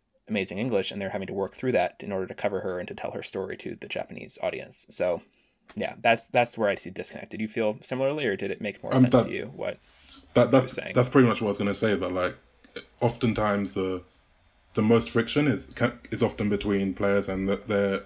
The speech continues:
Speaker 2: um, lo-, uh, national press.
Speaker 1: Yeah.
Speaker 2: Whether it's, you know, the psychodramas of Johanna Konta's press conferences, or <laughs> as I can attest to as, as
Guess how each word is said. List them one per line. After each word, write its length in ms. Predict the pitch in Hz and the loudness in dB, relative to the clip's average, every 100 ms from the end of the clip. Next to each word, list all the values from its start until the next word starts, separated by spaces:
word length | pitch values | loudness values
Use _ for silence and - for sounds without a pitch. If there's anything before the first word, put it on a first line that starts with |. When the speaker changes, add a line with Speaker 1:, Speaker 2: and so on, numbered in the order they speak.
| 101 | -4
Speaker 2:
um, 320 | 98 95 95 | -2 -2 0
lo-, 160 | 113 - _ | 0 -2 _
uh, 140 | 104 104 | -2 2
national 360 | 113 110 110 | 2 2 -2
press. 400 | 92 92 85 - - _ _ - | -4 -4 -6 -12 -14 _ _ -4
Speaker 1:
Yeah. 140 | 101 | 2
Speaker 2:
Whether 280 | 110 104 101 | 4 4 4
it's, 360 | 90 - - - | 2 -2 -8 0
you 120 | 110 | 2
know, 280 | 98 92 92 - | 2 0 -4 -6
the 80 | - | 0
psychodramas 760 | 107 98 113 98 101 101 98 | 2 2 0 2 2 2 0
of 120 | 98 - - | -2 -4 -4
Johanna 340 | 98 101 101 | 0 2 0
Konta's 400 | - 104 98 98 | 0 -2 -2 -4
press 180 | 107 98 | -4 -4
conferences, 580 | 104 104 101 113 104 - | -4 -4 -2 -2 -4 -2
or 340 | 98 92 92 - _ _ _ - | -2 0 -4 -8 _ _ _ -2
<laughs> 560 | 117 - _ _ - | -2 -4 _ _ -2
as 160 | 110 107 | 0 2
I 60 | |
can 180 | 98 101 | 2 2
attest 300 | 95 107 107 | 0 -2 2
to 120 | 135 | 4
as, 100 | 113 - | 4 2
as 220 | 98 | -6